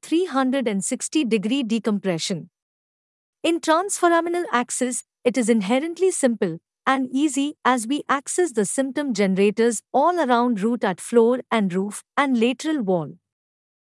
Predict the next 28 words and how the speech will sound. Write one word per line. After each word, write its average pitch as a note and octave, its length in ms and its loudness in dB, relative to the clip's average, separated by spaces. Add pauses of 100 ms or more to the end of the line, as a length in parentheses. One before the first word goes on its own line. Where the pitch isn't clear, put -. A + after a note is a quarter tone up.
(280)
W D4 380 4
E G4+ 220 4
A C4 160 2
R C#4 200 0
E D#4 220 0
additionally C4+ 640 -2
effective G3+ 640 -4 (240)
on A#3 180 2
roof C#4 380 -2
by G#3+ 100 4
using B3 520 -2
T C4+ 240 -2
E - 20 -8
Q C4+ 300 -4
T C4 280 -2
E C4+ 40 -2
C B3 260 -2
H. D#3+ 320 -4 (920)
We D#4+ 220 4
are F4+ 140 0
not D#4 380 -2
mobilizing C4 680 0
the G3+ 120 2
root A3+ 280 -4
from A#3 300 -2
its A3+ 220 -4
immobilized C4 800 -4
position, G#3+ 520 -2